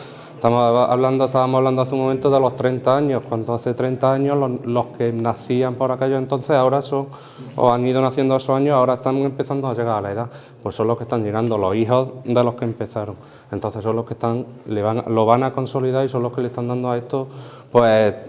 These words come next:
le están dando su, su empaque, le están dando su ese. Nada más, con, habla,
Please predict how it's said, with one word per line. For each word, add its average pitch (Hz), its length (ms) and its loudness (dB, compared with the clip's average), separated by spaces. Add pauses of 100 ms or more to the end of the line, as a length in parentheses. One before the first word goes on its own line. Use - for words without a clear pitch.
(1040)
le 123 120 0
están 120 200 2
dando 127 560 2
su, 120 680 2
su 113 120 -2
empaque, 131 340 2
le 123 100 -2
están 113 220 -6
dando 117 240 -6
su 104 160 -10
ese. 98 220 -10
Nada 87 160 -8
más, 101 160 -6 (400)
con, 107 180 -4 (480)
habla, 117 460 4